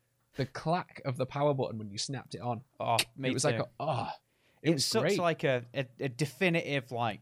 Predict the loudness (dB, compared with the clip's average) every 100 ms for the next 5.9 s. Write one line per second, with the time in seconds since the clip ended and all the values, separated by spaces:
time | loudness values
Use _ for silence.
0 | _ -12 0 2 4 2 0 -2 -4 -14
1 | _ -2 2 4 4 4 4 4 4 4
2 | 2 -2 -4 0 2 2 2 2 2 2
3 | 2 2 4 4 2 -4 -12 -12 -2 2
4 | 2 4 6 6 4 2 4 6 6 6
5 | 6 6 4 4 8 10 8 4 -6